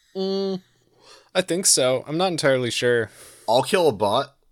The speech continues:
Speaker 2: I'm okay with
Speaker 1: Yeah,
Speaker 2: that.
Speaker 1: that's true.
Speaker 2: Yeah.
Speaker 1: That game was so fun. Um,
Speaker 2: Apparently,
Speaker 1: Rise
Speaker 2: the
Speaker 1: of
Speaker 2: all-time peak for the game on Steam was only ten thousand, so it's not
Speaker 1: Hmm.
Speaker 2: super high. But
Speaker 1: Yeah,
Speaker 2: that's
Speaker 1: that's
Speaker 2: also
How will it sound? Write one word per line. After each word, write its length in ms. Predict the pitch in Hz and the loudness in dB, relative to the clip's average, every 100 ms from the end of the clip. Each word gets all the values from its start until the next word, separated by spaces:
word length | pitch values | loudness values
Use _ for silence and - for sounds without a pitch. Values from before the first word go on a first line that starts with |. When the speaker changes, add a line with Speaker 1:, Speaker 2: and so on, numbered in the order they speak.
| _ | _
Speaker 2:
I'm 120 | 104 143 | -6 -6
okay 220 | 135 117 | 0 0
with 140 | 101 | 0
Speaker 1:
Yeah, 100 | 104 | 0
Speaker 2:
that. 160 | 107 - _ _ _ _ - | 0 -2 _ _ _ _ -4
Speaker 1:
that's 180 | 113 | -2
true. 280 | - 104 98 - _ _ _ _ | -2 -4 -10 -14 _ _ _ _
Speaker 2:
Yeah. 260 | 113 160 165 - | -6 -4 -4 -6
Speaker 1:
That 80 | 117 | 2
game 160 | 160 | 2
was 120 | 160 - | 4 2
so 180 | 113 | 2
fun. 320 | 107 104 98 95 _ - | -2 -8 -10 -14 _ -4
Um, 480 | 131 135 135 127 - _ - _ _ - | 0 0 0 -6 -12 _ -20 _ _ -10
Speaker 2:
Apparently, 400 | 120 220 - 440 | -6 -6 2 4
Speaker 1:
Rise 160 | 170 | 4
Speaker 2:
the 80 | 180 | 2
Speaker 1:
of 80 | 165 | 0
Speaker 2:
all-time 640 | 131 160 - 160 143 135 | 0 0 -4 -4 -4 -4
peak 280 | 131 120 120 | -8 -12 -12
for 140 | - 107 | -8 -8
the 140 | 90 | -8
game 440 | 82 87 85 85 - | -6 -4 -4 -8 -10
on 220 | 107 101 | -4 -4
Steam 600 | - - 120 110 87 90 92 | -4 -4 -4 -4 -6 -12 -10
was 160 | 101 | -6
only 180 | 147 165 | -6 -6
ten 300 | - 127 110 | -6 -8 -6
thousand, 560 | 95 92 98 - - - | -4 -4 -6 -14 -18 -8
so 160 | 107 | -6
it's 140 | 104 165 | -4 -2
not 440 | 170 151 120 - _ _ _ _ _ | 0 2 0 -4 _ _ _ _ _
Speaker 1:
Hmm. 80 | 156 113 _ - | -12 -12 _ -10
Speaker 2:
super 460 | - 160 135 95 | -6 -6 -4 -4
high. 400 | 95 98 65 71 - _ _ _ _ _ _ | 0 -2 -4 -14 -20 _ _ _ _ _ _
But 120 | 123 | 0
Speaker 1:
Yeah, 60 | 127 | 2
Speaker 2:
that's 100 | 107 | 2
Speaker 1:
that's 100 | 143 | 4
Speaker 2:
also 140 | 143 | 2